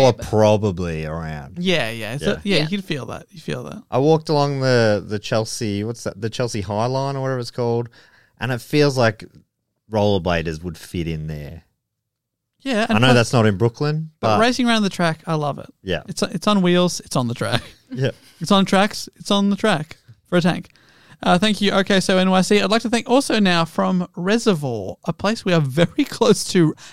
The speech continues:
Speaker 3: at time of recording.
Speaker 2: Ooh.
Speaker 3: Jimmy Williamson.
Speaker 1: Jimmy Williamson, we are inside you right now.
Speaker 3: Ooh, ooh.
Speaker 1: Uh, what are you thinking? Jimmy Williamson.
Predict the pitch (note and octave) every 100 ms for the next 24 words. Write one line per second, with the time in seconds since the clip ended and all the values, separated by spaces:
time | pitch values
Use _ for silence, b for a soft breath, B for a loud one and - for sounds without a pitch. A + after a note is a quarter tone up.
0 | - E3 - E3 E3+ G3 F#3+ D#3+ C#3 A#2+
1 | C#3+ G#3+ C#4 G#4 D#3+ E3 F3 G#3 C#3 B3
2 | D4 C#4+ C#4+ B3+ F3 E3+ B3+ C#4 C4 G#3+
3 | F3+ F3+ C#3 A2+ G#2 E3 - _ - -
4 | A#2+ C3 F#2+ G#2+ C#3 C#3 - F#2+ D#2 D#2+
5 | G2+ B2 A#2 G2+ G#2 G2 - F#2+ A2+ C#3
6 | A#2+ F#2 E2+ E2 D2+ D#2+ D#2+ D#2+ D#2+ B3
7 | F4 G#3+ A3 B3+ - - F2+ F2+ E2+ -
8 | _ _ _ A2+ A2+ G2+ A2 G2+ G2+ E2+
9 | G2+ G#2+ G#2 G#2 G#2 G#2 G2 G2+ G2 -
10 | G2 F#2+